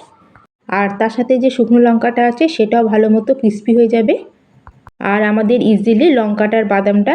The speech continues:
গ্রাইন্ড হয়ে যাবে। আর প্রায় পাঁচ থেকে ছ মিনিট হয়ে গেছে, সব কিছুকে আমি ভালো করে একটু ভেজে নিয়েছি তেলের মধ্যে। আর এখন আমরা যে ধনেপাতাটা কেটে রেখেছিলাম সেটা পুরো এখানে অ্যাড করে দেবো।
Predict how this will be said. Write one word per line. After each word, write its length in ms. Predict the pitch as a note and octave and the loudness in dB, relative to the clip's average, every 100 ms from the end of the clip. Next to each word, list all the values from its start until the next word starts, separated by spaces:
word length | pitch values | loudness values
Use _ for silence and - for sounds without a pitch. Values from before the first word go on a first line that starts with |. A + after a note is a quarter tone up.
| G4 | -2
গ্রাইন্ড 360 | - G3 F#3 G3+ | -2 -2 -2 0
হয়ে 160 | G#3+ G#3+ | 0 2
যাবে। 260 | G#3+ A#3 - - _ _ _ _ _ _ _ _ _ - - - | 0 0 -4 -10 _ _ _ _ _ _ _ _ _ -20 -20 -6
আর 160 | G#3 G3+ | -2 -2
প্রায় 220 | A3+ B3+ B3+ | 0 -2 0
পাঁচ 180 | A3+ A3 | -2 -2
থেকে 180 | - C4 D4 | -2 -2 -2
ছ 40 | - B3 | 0 -2
মিনিট 220 | A#3+ B3+ B3 | 0 -2 0
হয়ে 160 | A#3 | 2
গেছে, 240 | A3+ A3 D4 | 2 0 -2
সব 220 | F4 A#3 A3 | 0 -2 -2
কিছুকে 320 | B3+ C4 B3+ C4+ | -2 -2 0 0
আমি 160 | A#3+ B3 | 2 0
ভালো 260 | G#3+ G3+ | -2 -2
করে 200 | G#3+ A#3 A#3 | 0 2 2
একটু 200 | A#3 D4 | 0 0
ভেজে 300 | G#3+ F#3+ G#3+ | 0 0 2
নিয়েছি 260 | A3 A3 B3+ | 2 2 0
তেলের 300 | A#3 G#3 G#3+ | 0 2 2
মধ্যে। 320 | G#3+ F3+ A3 - - - _ - _ _ _ | 2 2 -2 -4 -10 -20 _ -20 _ _ _
আর 240 | - G3 G3+ | -4 -2 -2
এখন 260 | - G#3+ C#4+ D4 | -2 -2 0 2
আমরা 260 | C4+ B3 C#4+ | 2 2 0
যে 120 | C4+ | 0
ধনেপাতাটা 560 | A3+ G#3+ A3 A#3+ B3 C4 | 0 0 2 0 0 0
কেটে 240 | A#3+ A3+ | 0 0
রেখেছিলাম 560 | A#3 A#3+ B3 - A3 C#4 B4 | 0 0 -2 -2 -2 0 -2
সেটা 260 | - A3 A3+ | -2 -4 -2
পুরো 220 | B3 B3 | 0 0
এখানে 240 | A#3+ B3 B3+ | 2 2 0
অ্যাড 160 | A#3 - | 0 0
করে 160 | B3+ | 0
দেবো। 200 | B3+ B3 | 2 2